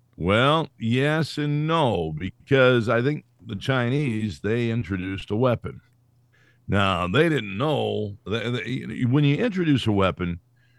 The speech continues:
you have the basics right there to do the antidote.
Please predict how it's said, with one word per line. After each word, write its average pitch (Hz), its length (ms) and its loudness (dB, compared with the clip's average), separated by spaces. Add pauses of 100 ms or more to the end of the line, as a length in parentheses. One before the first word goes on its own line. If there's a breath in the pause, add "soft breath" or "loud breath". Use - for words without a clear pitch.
(260)
you 165 320 0
have 143 420 2
the 95 100 -4
basics 90 580 -2
right 90 260 0
there 90 260 0
to 95 180 -6
do 95 220 -2
the 95 220 0
antidote. 87 560 -6